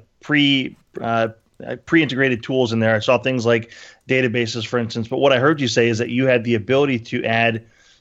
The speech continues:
additional tools into that toolbox. What,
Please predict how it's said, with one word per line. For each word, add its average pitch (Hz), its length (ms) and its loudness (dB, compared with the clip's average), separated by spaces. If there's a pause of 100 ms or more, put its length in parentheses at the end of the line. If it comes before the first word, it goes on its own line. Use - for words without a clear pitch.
(140)
additional 120 640 -2
tools 110 500 -4
into 120 280 -6
that 107 260 -4
toolbox. 107 580 0
What, 139 360 0